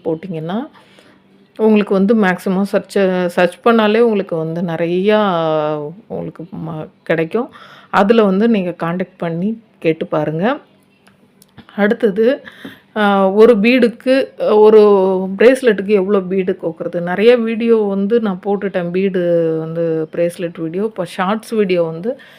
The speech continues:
நான் வந்து ஒரு நாளைக்கு ஒரு வீடியோன்ற மாதிரி ஷார்ட்ஸ் வந்து டிசைன், பீட் பிரேஸ்-, ம், பிரேஸ்லெட் டிசைன் போட்டுக்கிட்டு வரேன். ஏன்னா பீடு வந்து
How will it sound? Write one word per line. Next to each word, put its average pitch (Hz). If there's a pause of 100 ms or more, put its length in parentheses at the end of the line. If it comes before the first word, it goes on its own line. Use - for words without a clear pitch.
(380)
நான் 180
வந்து 190
ஒரு 190
நாளைக்கு 196
ஒரு 180
வீடியோன்ற 180
மாதிரி 175
ஷார்ட்ஸ் 185
வந்து 175
டிசைன், 175 (340)
பீட் 180
பிரேஸ்-, 185 (140)
ம், 170 (120)
பிரேஸ்லெட் 165
டிசைன் 170
போட்டுக்கிட்டு 170
வரேன். 156 (680)
ஏன்னா 220
பீடு 233
வந்து 214